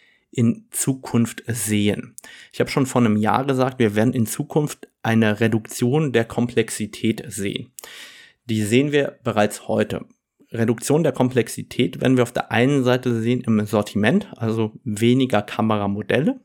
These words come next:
also eine Bereinigung des Sortiments, aber vor allem auch eine Reduktion der Komplexität, was die Einstellung angeht. Das heißt,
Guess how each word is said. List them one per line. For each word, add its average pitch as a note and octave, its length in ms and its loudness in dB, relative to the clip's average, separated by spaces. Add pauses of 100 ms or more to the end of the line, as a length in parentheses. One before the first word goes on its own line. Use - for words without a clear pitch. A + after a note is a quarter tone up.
(160)
also G#2+ 200 -4
eine G#2+ 120 2
Bereinigung G#2 560 2
des G2+ 120 -6
Sortiments, G#2+ 680 0 (540)
aber B2 400 4
vor B2 180 -2
allem A#2 120 2
auch A#2+ 80 2
eine A#2 180 2
Reduktion A#2 520 -2
der A2+ 100 2
Komplexität, - 1120 -4 (420)
was G#2+ 240 0
die - 220 -6
Einstellung A#2+ 580 0
angeht. - 400 -10
Das - 160 -12
heißt, B2 360 2